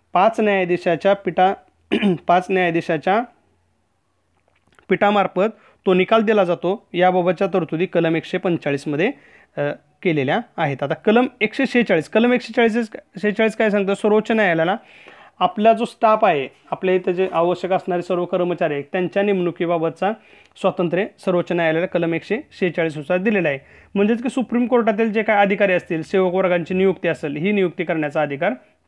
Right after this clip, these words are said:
अ, सीजेआय करतील. त्यानंतर सुप्रीम कोर्टातील अधिकाऱ्यांच्या वेतन, भत्ते, सेवा सरती याबाबतच्या सर्व, अ, नियम करण्याचा किंवा ज्याला राष्ट्रपतीची परवानगी आहे, अ, ज्याला राष्ट्रपतीची परवानगी आहे, संसद कायदा करून ते,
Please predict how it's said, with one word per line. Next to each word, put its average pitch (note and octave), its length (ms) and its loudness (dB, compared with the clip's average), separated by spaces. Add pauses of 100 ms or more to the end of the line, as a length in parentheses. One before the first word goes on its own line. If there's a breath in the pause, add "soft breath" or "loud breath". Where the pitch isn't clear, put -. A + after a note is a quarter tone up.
(120)
अ, E3 200 2
सीजेआय E3 340 -2
करतील. C#3+ 360 -4 (120)
त्यानंतर F#3+ 340 0 (720 soft breath)
सुप्रीम A3 280 0
कोर्टातील A#3 400 2 (100)
अधिकाऱ्यांच्या A3+ 800 2 (200)
वेतन, G3+ 400 2
भत्ते, G3 380 0
सेवा F#3 280 0
सरती E3 480 -2
याबाबतच्या F3+ 560 -2
सर्व, G3 260 -2
अ, F3 540 0
नियम F#3+ 280 0
करण्याचा E3 480 -4 (400 soft breath)
किंवा F3+ 120 -2
ज्याला F#3 220 2
राष्ट्रपतीची F#3 580 -2
परवानगी F#3 540 0
आहे, D3 540 -4
अ, D3 40 -4
ज्याला E3+ 300 0
राष्ट्रपतीची E3+ 540 -6
परवानगी F3 260 0
आहे, C#3+ 140 -4
संसद F3+ 340 -4
कायदा E3 340 -2
करून F#3 300 -2 (540 soft breath)
ते, F#3+ 140 2